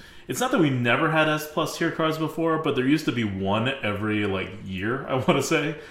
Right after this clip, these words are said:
And now we're getting multiples every set. And, uh, we'll, we'll kick off with the S plus tier card of this set.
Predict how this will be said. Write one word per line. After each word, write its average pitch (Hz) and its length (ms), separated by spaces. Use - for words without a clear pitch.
And 113 220
now 120 380
we're 110 120
getting 107 300
multiples 107 540
every 92 240
set. - 320
And, 90 380
uh, 87 360
we'll, 98 480
we'll 104 260
kick - 340
off 135 240
with 107 240
the 98 480
S - 340
plus - 340
tier 98 180
card 92 360
of 90 160
this 90 240
set. - 240